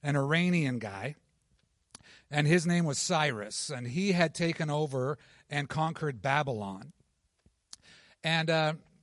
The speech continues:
so Babylon is the ones that they, they took the Jews away from, from the land of Canaan and took them captive, and, and they were in Babylon for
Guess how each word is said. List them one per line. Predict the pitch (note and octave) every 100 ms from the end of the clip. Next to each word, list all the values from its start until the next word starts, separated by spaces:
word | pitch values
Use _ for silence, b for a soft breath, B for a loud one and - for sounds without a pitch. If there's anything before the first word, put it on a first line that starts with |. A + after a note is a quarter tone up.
| _
so | - F3+ E3
Babylon | E3 G3 G#3+ G3 G3
is | D3+
the | E3
ones | E3 D#3+
that | D3+ B2
they, | D#3 D#3 B2
they | C#3+
took | C3+ - F3+
the | D#3
Jews | A#2 D#3 D#3+ C#3
away | C3 D3 D#3
from, | - C#3 C#3 B2 -
from | D3 C3 B2+ C3 b b b _ A#2+
the | B2 A2 - A2+
land | C3+ C#3+ B2+
of | -
Canaan | E3 D#3+ D#3 C#3
and | G#2+ G#2+ A#2
took | E3+ -
them | B2+ - _ _
captive, | - D#3+ D#3 D#3 D3+ D3+ - B B B -
and, | C3+ B2 B2 -
and | B2
they | C3+ C#3+
were | C3+ B2
in | A#2 D#3+ D#3+
Babylon | C3 C#3+ D3 C#3 C3+ C#3+
for | - A2+ A#2